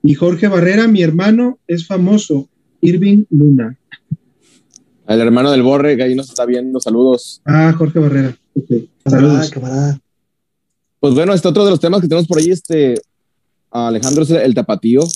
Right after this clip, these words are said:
Speaker 2: que hoy quedó
Speaker 1: Híjole.
Speaker 2: fuera de, del repechaje.
Speaker 3: Ah, mi, mi
Speaker 2: Creo
Speaker 3: Tapa.
Speaker 2: que, creo que es que en el partido de ida fue donde se perdió la serie, ¿no? Hoy, hoy los primeros minutos me gustó, pero pues por ahí fallaron.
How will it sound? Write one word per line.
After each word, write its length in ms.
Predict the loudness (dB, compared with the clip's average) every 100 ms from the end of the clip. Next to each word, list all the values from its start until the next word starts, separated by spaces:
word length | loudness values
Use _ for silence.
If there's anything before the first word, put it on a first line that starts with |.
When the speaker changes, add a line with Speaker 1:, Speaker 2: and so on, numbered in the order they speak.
| -8
Speaker 2:
que 280 | -4 0 -2
hoy 180 | -2 -2
quedó 420 | 0 0 2 0 _ _ _ _ _ _ _
Speaker 1:
Híjole. 220 | -2 0 2
Speaker 2:
fuera 240 | 0 0
de, 240 | 0 -2
del 120 | -2 -4
repechaje. 360 | -4 -4 -2
Speaker 3:
Ah, 80 | 0
mi, 520 | 0 -2 _ _ -2
mi 40 | 0
Speaker 2:
Creo 200 | 2 0 0
Speaker 3:
Tapa. 0 |
Speaker 2:
que, 280 | 0 -2 -10 _ _ _
creo 220 | -2 -2 0
que 100 | -2
es 120 | -2 -6
que 640 | 0 2 2 0 -2 -6 -8
en 120 | -2
el 60 | 0
partido 320 | 0 0 2
de 80 | 2
ida 220 | 2 0
fue 120 | -2
donde 180 | -2 -2
se 100 | -4
perdió 180 | -2 0
la 80 | 0
serie, 300 | 0 0 0
¿no? 240 | -4 -8 -2
Hoy, 160 | 0 2
hoy 360 | 2 2 0 -4
los 140 | -2
primeros 180 | 0 2
minutos 260 | 2 2
me 100 | 2
gustó, 480 | 2 0 -2 -2 -2 -2
pero 140 | -2
pues 180 | -2 -4
por 100 | -2
ahí 80 | 0
fallaron. 480 | 2 2 2 -2